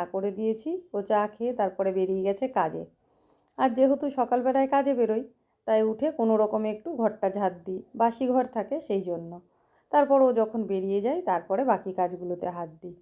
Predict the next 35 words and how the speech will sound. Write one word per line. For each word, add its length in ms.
আর 180
আজকে 300
জানো 240
তো 100
অনেকগুলো 440
জামা 320
কাপড় 300
এক 160
জায়গায় 280
করে 260
রেখেছি 420
কাচবো 480
বলে, 220
আর 140
সবই 340
বেশিরভাগ 560
ছেলের। 360
তো 160
ভাবলাম 400
বিছানার 360
চাদরটাও 480
চেঞ্জ 280
করে 220
ফেলি, 260
বেশ 240
কদিন 340
হলো 200
চেঞ্জ 240
করা 240
হয় 180
না, 120
তো 120
সেই 180
জন্য 240
চেঞ্জ 220